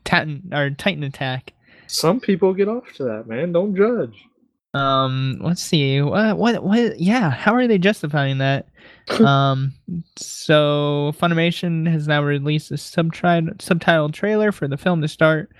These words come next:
Speaker 1: building the anticipation. Madman Entertainment has picked up the film for Australian distributions. Fans' react to Attack on Titan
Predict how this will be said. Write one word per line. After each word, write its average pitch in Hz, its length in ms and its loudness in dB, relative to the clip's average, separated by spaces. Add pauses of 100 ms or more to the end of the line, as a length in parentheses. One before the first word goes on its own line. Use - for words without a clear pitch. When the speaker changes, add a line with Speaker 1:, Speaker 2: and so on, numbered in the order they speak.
(640)
Speaker 1:
building 165 480 2
the 147 60 -2
anticipation. 185 1400 -2 (360)
Madman 143 440 0
Entertainment 143 520 0
has 151 140 0
picked 156 260 0
up 135 140 0
the 143 80 -4
film 175 420 0 (720)
for 135 440 4
Australian 143 580 0
distributions. 160 1040 -2 (800)
Fans' 220 480 2
react 190 480 2
to 170 160 0
Attack 170 380 0
on 156 120 2
Titan 151 640 -2